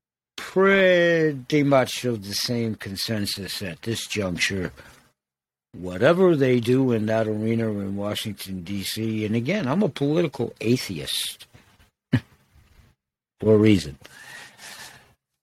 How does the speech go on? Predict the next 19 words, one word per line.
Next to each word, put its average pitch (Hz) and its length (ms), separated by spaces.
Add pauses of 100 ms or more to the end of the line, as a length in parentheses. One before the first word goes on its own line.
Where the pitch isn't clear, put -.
(960)
So 156 320
also 180 380
at 160 160
the 139 80
show, 147 340
I'm 139 120
gonna 143 200
be 131 180
talking 123 480
about 107 380 (160)
prepping 147 840 (580)
for 120 420
foods, 131 960 (1700)
earthen-derived 120 720
clays, 120 400
tinctures, 117 560
medicines, 110 720
clean 120 420
water, 113 500